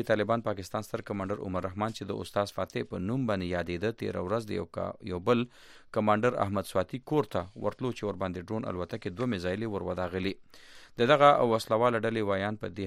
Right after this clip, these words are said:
هکله د پوښتنې کوم ځواب ورکولو څخه ډډه کړې. یاد دې وي چې د جون په دیارلسمه نیټه د تحریک طالبان پاکستان مشر مولوي فضل الله هم په ډرون برید کې وژل شوی و. تر اوسه کوم آزاده سرچینو د دغه خبر پخلی نه دی کړی. د جماعت الاحرار ډلې هم د برید پخلی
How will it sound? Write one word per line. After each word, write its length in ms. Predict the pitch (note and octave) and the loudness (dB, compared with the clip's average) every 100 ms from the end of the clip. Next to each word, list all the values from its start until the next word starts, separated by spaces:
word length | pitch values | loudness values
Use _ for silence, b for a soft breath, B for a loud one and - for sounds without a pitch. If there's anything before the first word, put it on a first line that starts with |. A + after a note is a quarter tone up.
| F#2 | -6
هکله 240 | - F#2 F2+ | -6 -8 -8
د 60 | - | -10
پوښتنې 320 | - G#2 G2+ - | -8 -6 -6 -8
کوم 80 | F#2 | -6
ځواب 260 | F2+ F2+ F2+ | -4 -4 -6
ورکولو 400 | F2+ - F#2 F2+ | -8 -6 -6 -6
څخه 180 | G2+ - F#2 | -10 -8 0
ډډه 180 | C3 C3+ | 2 4
کړې. 180 | C3+ C3 B2 B B - | 4 2 0 B B 2
یاد 140 | B2 C#3 | 6 6
دې 160 | C3 B2+ | 4 0
وي 80 | B2+ | 0
چې 60 | B2 A2 | -2 -2
د 100 | G#2+ | -2
جون 160 | A#2+ A#2 | -2 -2
په 100 | G#2 | 0
دیارلسمه 460 | G2+ F#2+ - A#2+ G#2+ | 0 0 -4 -4 -2
نیټه 180 | G2 G#2+ | -4 -6
د 80 | G2 - | -8 -8
تحریک 240 | F2+ F2+ E2+ | -8 -8 -8
طالبان 340 | F#2 F#2 G2+ F#2+ | -6 -4 -6 -6
پاکستان 420 | F#2+ F#2 - G2 F#2+ | -10 -10 -10 -6 -4
مشر 300 | A#2 B2 G#2+ | -4 -2 -2
مولوي 260 | G2+ G2+ G2 | -2 -2 -4
فضل 200 | G2 F#2+ F2+ | -6 -6 -2
الله 320 | G2 G#2+ G#2+ | 2 2 0
هم 100 | G2+ | -4
په 140 | E2+ | -4
ډرون 200 | G#2 G#2+ F2 | -2 -2 -2
برید 180 | A#2 - | -4 -2
کې 640 | A#2 B2 - - _ - G#2+ | -2 -2 -6 -20 _ -8 -6
وژل 260 | G2 A#2+ - | -4 -4 -2
شوی 220 | G2+ F#2 | 0 0
و. 160 | F#2 F2+ - - B B B B _ | 0 -4 -6 -18 B B B B _
تر 160 | C3 D3+ | 2 2
اوسه 160 | C#3+ | 0
کوم 160 | C#3 B2 | 0 2
آزاده 220 | A#2+ A#2 A2+ | 4 2 0
سرچینو 340 | G#2+ G#2+ A2 | -4 -4 -4
د 100 | G#2 G#2 | -2 0
دغه 180 | G#2 G#2 G#2+ - | 2 2 0 -6
خبر 260 | G2 F#2+ F#2+ | -6 -4 -6
پخلی 240 | F#2 F#2+ | -6 -4
نه 140 | G2+ F#2+ | -4 -2
دی 80 | F2+ | -2
کړی. 360 | G2 F#2 F#2 G2+ | 0 0 -2 -2
د 120 | G2 F#2+ | -2 0
جماعت 240 | F#2+ F#2 F#2 | -2 -2 -4
الاحرار 340 | F#2 F#2+ G2 | -4 -2 0
ډلې 180 | F#2 F#2 | -2 -4
هم 240 | F#2+ G#2 G2 | -6 -6 -6
د 100 | F#2+ | -6
برید 180 | B2+ G2 | -6 -4
پخلی 260 | F#2+ - C3 | -6 0 0